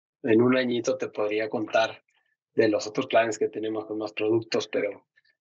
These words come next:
hoy el enfoque son pagos y, y, y ese financiamiento simple.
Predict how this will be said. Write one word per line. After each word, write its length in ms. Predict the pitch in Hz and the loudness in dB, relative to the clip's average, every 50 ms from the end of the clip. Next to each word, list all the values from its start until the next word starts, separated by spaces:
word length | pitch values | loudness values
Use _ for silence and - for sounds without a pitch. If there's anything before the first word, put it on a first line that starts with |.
| _ _ | _ _
hoy 220 | _ 117 117 120 117 | _ 4 4 6 6
el 120 | 117 113 | 4 4
enfoque 320 | 107 - - 110 - 127 | 2 0 -4 -8 -6 -4
son 220 | 120 - 107 104 - | -4 -4 -4 -6 0
pagos 640 | - 127 120 120 117 120 120 117 - - - - _ _ _ | 2 4 4 4 2 0 -4 -4 -6 -8 -10 -12 _ _ _
y, 220 | - 107 101 98 | -10 -8 -8 -8
y, 400 | - 104 101 98 95 95 95 92 - | -8 -10 -10 -10 -10 -12 -14 -16 -16
y 180 | - - 101 101 | -12 -2 0 0
ese 200 | 98 - - 107 | 0 0 -2 -2
financiamiento 680 | - 110 107 104 95 87 - 95 98 95 92 - - | 2 2 2 2 0 -2 -6 -8 -6 -8 -8 -8 -6
simple. 300 | - - 90 85 - - | -4 -4 -4 -4 -6 -8